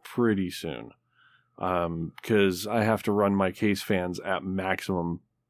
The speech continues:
at, at maximum R P Ms just to keep the case from overheating, um,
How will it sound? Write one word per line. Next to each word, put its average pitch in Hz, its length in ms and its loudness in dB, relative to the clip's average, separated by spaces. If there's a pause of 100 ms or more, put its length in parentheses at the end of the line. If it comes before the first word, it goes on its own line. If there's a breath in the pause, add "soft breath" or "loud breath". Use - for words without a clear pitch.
(200)
at, 92 340 -2
at 107 240 0
maximum 104 380 2
R 98 160 2
P 98 180 -2
Ms 87 220 -2
just - 300 -2
to - 60 -20
keep - 320 -2 (120)
the 87 140 -2
case 92 340 -4
from 85 420 -10
overheating, 82 520 -8 (960 soft breath)
um, 90 540 -2